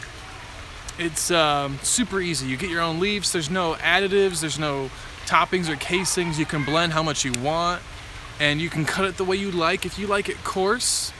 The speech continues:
you can do coarse. If you like, you know, like, a really fine,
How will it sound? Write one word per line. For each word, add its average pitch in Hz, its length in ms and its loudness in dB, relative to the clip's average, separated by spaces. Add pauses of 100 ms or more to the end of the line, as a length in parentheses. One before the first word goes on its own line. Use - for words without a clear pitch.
(220)
you 135 120 -2
can 156 180 -4
do 175 140 0
coarse. 190 440 0
If 131 80 -10
you 156 80 -2
like, 147 360 0 (380)
you 160 100 0
know, 139 200 2
like, 131 200 -4
a - 20 -4
really 147 180 -2
fine, 151 760 0